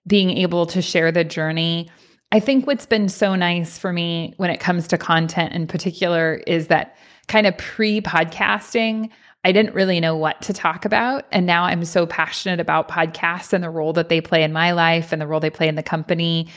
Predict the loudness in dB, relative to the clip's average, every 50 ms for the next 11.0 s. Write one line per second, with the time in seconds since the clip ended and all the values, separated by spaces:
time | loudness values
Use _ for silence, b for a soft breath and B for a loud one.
0 | B B B B 0 2 4 4 4 2 2 2 2 2 2 4 4 4 4 4
1 | 4 4 4 4 4 4 2 2 0 -4 -8 B B B B B -10 -2 2 2
2 | 2 2 0 0 0 0 2 2 2 0 0 0 0 -2 -4 -2 0 2 2 2
3 | 0 0 -2 -6 -6 -6 -4 -4 -4 -4 -4 -4 -4 -6 -4 -6 -4 -4 -2 0
4 | 0 0 0 0 0 0 0 0 -2 -4 -8 -12 _ -6 -2 0 2 2 2 2
5 | 2 0 -4 -8 B B B B B B B 2 4 4 2 2 0 -2 0 0
6 | 0 0 0 0 0 0 -2 -2 -4 -2 0 2 2 4 2 2 0 -2 -4 -4
7 | -6 -6 -6 -2 0 0 2 2 2 2 2 2 2 2 2 2 0 -2 -4 -6
8 | b b b b _ 0 2 2 2 2 0 0 -2 -2 -2 -2 0 0 0 0
9 | 0 0 0 -2 -4 -8 -10 b b b b b b _ _ _ 0 2 4 4
10 | 4 2 0 -2 -2 0 2 2 4 4 4 4 4 4 4 2 0 -2 -8 -8